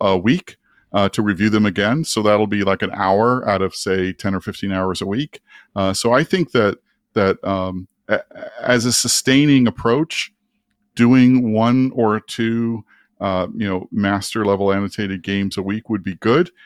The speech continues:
And my goal, my own personal goal, is to just create a Lichess study for, for all these three hundred. And each time I review them, find one more interesting thing that I hadn't noticed before and keep adding to my, my list of interesting things. So that's my kind of building strategy. So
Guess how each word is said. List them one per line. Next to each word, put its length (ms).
And 120
my 120
goal, 640
my 160
own 140
personal 360
goal, 300
is 100
to 120
just 200
create 180
a 40
Lichess 360
study 280
for, 420
for 180
all 120
these 160
three 180
hundred. 400
And 440
each 240
time 200
I 60
review 440
them, 300
find 460
one 360
more 240
interesting 520
thing 280
that 120
I 80
hadn't 260
noticed 320
before 500
and 120
keep 380
adding 440
to 200
my, 380
my 160
list 480
of 420
interesting 480
things. 300
So 80
that's 240
my 140
kind 160
of 160
building 340
strategy. 540
So 360